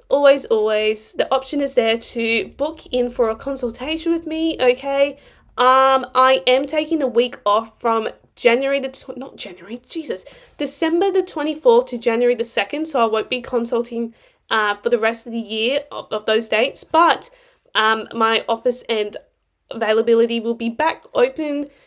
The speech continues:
come January second, so you can book in any time after that for an initial consultation, and I highly advise getting in early too, because spaces will be filling up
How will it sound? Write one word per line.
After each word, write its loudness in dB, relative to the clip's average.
come -4
January 2
second, 0
so 4
you 2
can -4
book -2
in -2
any 2
time -2
after -6
that 0
for -2
an -2
initial -2
consultation, -2
and 0
I 2
highly -2
advise 0
getting -6
in -2
early -2
too, -2
because -6
spaces -4
will -6
be -10
filling -8
up -10